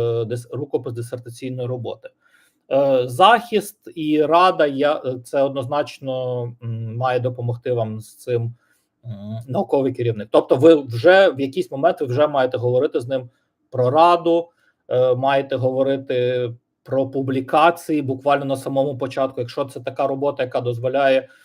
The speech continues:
якось, е, просто зібрати матеріал. Ну, це не просто, звичайно,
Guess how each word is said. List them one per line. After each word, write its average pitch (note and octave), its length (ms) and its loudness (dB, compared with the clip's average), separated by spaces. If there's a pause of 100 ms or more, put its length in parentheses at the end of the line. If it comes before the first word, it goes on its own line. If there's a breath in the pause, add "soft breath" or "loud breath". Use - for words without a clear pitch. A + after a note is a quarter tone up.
(180 loud breath)
якось, C3+ 480 -8
е, B2 320 0
просто B2+ 400 -2
зібрати C3+ 480 -2
матеріал. C3 680 -2
Ну, G#3 100 -2
це - 140 -2
не E3 120 0
просто, A3+ 320 -2
звичайно, A#2+ 460 -6